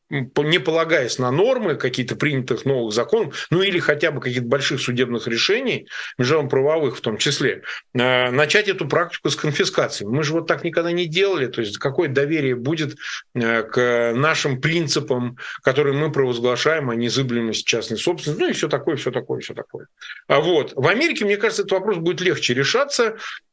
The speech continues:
В известном смысле в отношении таких людей, да, пожалуй, что лед тронулся. Надо дождаться, пока эти деньги реально поступят там в оплату вооружения или непосредственно,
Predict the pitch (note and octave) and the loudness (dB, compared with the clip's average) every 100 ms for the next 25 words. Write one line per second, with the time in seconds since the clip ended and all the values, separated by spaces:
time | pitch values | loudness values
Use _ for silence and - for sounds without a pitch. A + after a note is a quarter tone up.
0 | _ C#3 F#3+ F3 B3+ E4+ B3+ D#3+ F#3+ F#3 | _ 2 2 4 2 2 0 2 2 2
1 | D3 C#3+ F#3 D#3+ G3+ D#3 F#3 - C4+ - | 2 2 2 2 2 2 0 2 -2 0
2 | A#3+ F3 F#3 C3+ F3 C3+ C3+ B2+ D#3 A#3+ | 0 2 0 4 2 4 0 2 2 2
3 | A3+ - D#3+ F#3 F#3+ F3 D3+ A2+ G2 F#2 | 0 -2 0 0 0 0 0 -2 -6 -10
4 | - - - - C3+ D3+ G3 F#3 D#3+ F3 | -12 -14 -14 -4 -4 2 2 2 2 2
5 | F#3+ F3 - D#3 F3 C#3 D3 E3+ C#3+ C#3 | 2 0 0 0 0 0 0 0 2 4
6 | D#3 D3 B2 A#2 B2 - C#3 A#2 - G2+ | 4 2 0 -4 -4 -2 -2 -2 -2 -4
7 | F#2+ F#2 A#2 A#2+ D#3 C3+ A2+ A#2 A#2+ F3+ | -4 -2 -2 2 0 0 -2 0 2 2
8 | G3 C#3+ A#2 A2 A2 B2 A#2 C3+ - G#2+ | 2 0 -2 -4 -4 -2 -2 -2 -2 -6